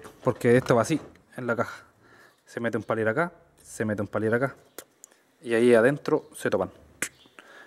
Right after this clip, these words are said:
Entonces, ¿qué hace esto? Hace que ambos palieres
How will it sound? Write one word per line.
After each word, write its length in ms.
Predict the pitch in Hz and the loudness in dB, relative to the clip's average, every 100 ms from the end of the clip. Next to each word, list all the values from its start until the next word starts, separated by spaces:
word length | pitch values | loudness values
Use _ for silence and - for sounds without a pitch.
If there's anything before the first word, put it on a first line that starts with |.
| _ _ - | _ _ -6
Entonces, 340 | 110 101 107 | -4 -2 -2
¿qué 100 | - | -2
hace 160 | 143 147 | -2 -2
esto? 320 | - - 156 - _ _ _ - | -6 -8 -8 -10 _ _ _ -2
Hace 280 | 117 - 107 | -2 -2 -2
que 260 | 139 135 - _ | 0 0 -6 _
ambos 220 | 135 127 | -2 -2
palieres 460 | - 113 131 139 | 0 2 4 4